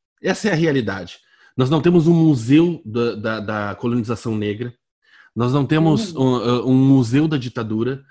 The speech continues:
Speaker 1: nós não temos algo, nós não temos algo com que a gente aprenda pra não se repetir. Não, não sei se tu, tu,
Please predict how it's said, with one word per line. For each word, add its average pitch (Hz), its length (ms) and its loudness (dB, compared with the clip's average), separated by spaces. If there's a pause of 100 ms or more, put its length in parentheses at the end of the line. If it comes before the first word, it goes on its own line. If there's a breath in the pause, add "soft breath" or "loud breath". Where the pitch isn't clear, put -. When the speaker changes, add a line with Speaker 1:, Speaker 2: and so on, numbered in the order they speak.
(260 loud breath)
Speaker 1:
nós 131 140 0
não 151 120 2
temos 175 240 0
algo, 165 400 -2 (200)
nós 120 160 -2
não 139 140 -2
temos 170 360 -2
algo 175 580 -2 (160)
com 151 220 -2
que 147 160 -2
a 135 40 0
gente 143 280 -4
aprenda 185 540 -4
pra 175 180 -8
não 165 160 -4
se - 160 -12
repetir. 147 420 -8
Não, 135 160 -2
não 113 180 -8
sei 135 160 -8
se 139 80 -12
tu, 127 280 -6
tu, 107 380 -10